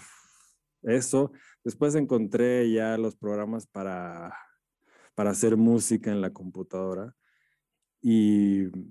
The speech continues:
y otra vez fue, pero, pero, ¿sabes? Era mucho como juego, mucho juego, mucho juego ahí. Entonces, em,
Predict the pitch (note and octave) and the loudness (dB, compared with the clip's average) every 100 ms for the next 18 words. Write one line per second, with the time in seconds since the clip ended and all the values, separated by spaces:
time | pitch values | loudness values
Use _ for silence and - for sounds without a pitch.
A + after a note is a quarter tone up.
0 | - _ A2 A2+ B2+ C3 D3 D#3 D#3+ C#3+ | -20 _ -2 0 0 2 2 2 0 0
1 | D3 D3 D3 D3+ D3+ D#3 D3 D#3+ E3 E3 | 0 0 -2 -4 -2 -2 -2 -4 -6 -4
2 | E3+ E3 D#3+ D#3+ E3 D#3 A#2 F#2+ - A2 | -4 -4 -6 -4 -6 -4 -6 -6 -6 -4
3 | G2 F2+ A2 - G2 G2+ F2+ F#2+ G2 G2 | -4 -8 -12 -16 -8 -4 -4 -6 -10 -14
4 | F#2+ F#2+ F#2 F2+ F#2+ F2+ - G#2 - A2 | -8 -6 -4 -6 -6 -8 -8 -8 -2 -2
5 | - - _ _ _ _ _ _ _ _ | -4 -10 _ _ _ _ _ _ _ _
6 | _ _ - G#2+ G2+ F#2+ G2 F#2+ F#2 F#2 | _ _ -6 0 0 2 0 -2 -4 -6
7 | F2 D#2+ | -8 -12